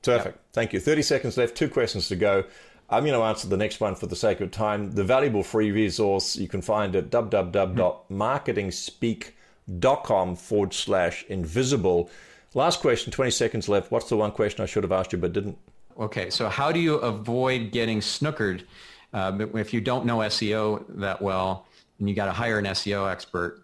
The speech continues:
Speaker 2: Like, you could hire me, but you probably, you're gonna hire somebody else. And for that, go to my valuable free resource and you'll get the S E O hiring blueprint and the S E O B S detector, which has trick questions in it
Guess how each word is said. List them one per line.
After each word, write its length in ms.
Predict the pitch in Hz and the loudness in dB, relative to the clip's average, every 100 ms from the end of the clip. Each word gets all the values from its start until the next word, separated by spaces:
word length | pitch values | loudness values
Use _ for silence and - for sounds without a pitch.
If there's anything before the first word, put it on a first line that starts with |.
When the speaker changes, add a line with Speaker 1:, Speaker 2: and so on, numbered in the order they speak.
| - | -12
Speaker 2:
Like, 200 | 92 87 | -10 -6
you 140 | 117 117 | -6 -4
could 100 | 107 | -2
hire 220 | 117 101 | 0 2
me, 240 | 156 160 | 2 2
but 320 | 113 113 107 - - | 0 0 -2 -6 -14
you 120 | 123 113 | -12 -12
probably, 600 | - 156 139 120 117 113 110 104 | -4 -2 0 0 0 0 0 -2
you're 220 | 104 104 | -2 -4
gonna 220 | 104 107 95 | -2 -2 -2
hire 220 | 107 101 | -2 -2
somebody 640 | - 104 101 98 98 98 | -2 -2 0 0 -2 -2
else. 480 | 143 151 107 120 - 117 | -2 0 0 -2 -4 -4
And 540 | 107 104 104 101 101 - - _ _ _ _ _ - | -2 0 0 -2 -4 -10 -16 _ _ _ _ _ -2
for 100 | 120 | 0
that, 320 | 143 135 113 | 2 -2 -2
go 140 | 123 | 0
to 100 | 117 | 2
my 160 | 113 104 | 0 0
valuable 380 | 110 107 101 98 | 0 0 -2 -4
free 220 | - 104 | -4 0
resource 680 | 147 170 131 117 131 - - - - - | 0 0 0 2 0 -2 -8 -18 -20 -6
and 120 | 107 | 0
you'll 120 | 110 107 | 0 2
get 360 | 113 107 104 | 0 -2 -2
the 160 | 107 104 | -4 -2
S 180 | 107 - | -2 -2
E 40 | |
O 40 | 101 | -2
hiring 300 | 127 143 113 | 0 0 0
blueprint 400 | 107 - 104 - | -2 -2 -6 -4
and 400 | 165 139 135 123 - - _ | -4 -2 0 -2 -4 -20 _
the 120 | 110 110 | -4 -2
S 180 | 104 117 | -2 0
E 60 | |
O 80 | 98 | -2
B 320 | 90 95 107 110 | -2 -2 0 0
S 180 | 139 | -2
detector, 680 | - 120 - 101 - 98 95 | -4 -6 -4 -6 -4 -4 -2
which 240 | 95 98 - | -2 -4 -4
has 300 | 101 95 - | -4 -4 -6
trick 260 | - 175 - | -6 -6 -4
questions 540 | 127 110 - 104 - | -4 -4 -4 -4 -4
in 180 | - 98 | -4 -2
it 240 | 95 - | -4 -6